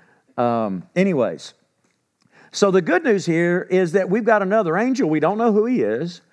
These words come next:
but evidently he's strong enough to grab Satan, bind him in,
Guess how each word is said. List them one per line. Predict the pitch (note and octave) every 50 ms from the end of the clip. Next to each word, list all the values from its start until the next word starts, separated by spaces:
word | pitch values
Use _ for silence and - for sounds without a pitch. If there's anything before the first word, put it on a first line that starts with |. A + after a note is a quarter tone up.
| _ - _ -
but | C#3 C#3+
evidently | D#3+ F#3+ G#3+ G3 F3+ G#3+ C#4 - C4+ A3 G#3+ A3 A3
he's | E3+ F#3 C#4+ C4+ -
strong | - - G#3+ G3+ G3+ G3+ F3
enough | D#3+ D#3+ E3+ F#3 G3+ F#3+ -
to | - - D#3
grab | B2+ G#2+ D3+ E3 G3 A#3 C#4+ C#4+ -
Satan, | - - - A#3+ A3+ A#3 A3+ F#3+ B2+ B2+ A2+ A2 B2+ C#3+ - _ _ _ _ _ _ _ _ _ _ _ _ _ _ _ _ _ _ _ _ _ _ _ _ _ _ _ _ _ _ _ _ _ _ _ _ _ -
bind | B2 A2+ G2+ G2 E3 D#3 F3 G#3+ C4 C#4 C4
him | D4 C#4+ C#4 C4
in, | B3 A#3 G#3+ E3+